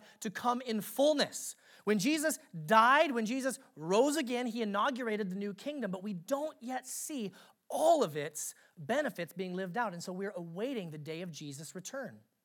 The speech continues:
Third thing I want you to see from this passage in Second Peter is that the kingdom was coming in due time. Well, how long until it comes? Great question.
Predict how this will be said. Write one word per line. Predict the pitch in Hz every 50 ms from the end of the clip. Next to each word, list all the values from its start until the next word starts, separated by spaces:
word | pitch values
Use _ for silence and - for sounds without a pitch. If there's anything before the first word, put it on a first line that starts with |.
| _ _ _ _ _ _ _ _ _ _ _ _ _ _ _ _ - - - - _
Third | - 285 330 285
thing | 339 320 294
I |
want | 269 262 254 -
you | 262
to | 240
see | 220 - 269 254
from | - 247
this | 247 220 226
passage | - 240 247 240 - 247 214
in | 220 220
Second | - - 240 - 233 214
Peter | - 240 262 233 226
is | 208 185
that | 196 214 - - - - -
the | - 220
kingdom | - - 381 403 381 349 311
was | 247 214 -
coming | - - 359 370 320 247 214 208 185 - _ _ _ _ _ -
in | 247 240 226
due | 190 254 269
time. | 214 - - - 269 269 220 165 131 110 90 - _ _ _ _ _ _ _ _ _ _ _ _ _ _
Well, | - 156
how | 139 185 196 214
long | 220 247 311 359 349 311
until | 294 240 339 381 349
it | 269 196
comes? | - 180 180 147 120 104 - - - - - _ _ _ _ _ -
Great | - 185 208 254 220
question. | - - 302 349 - - - 196 156 123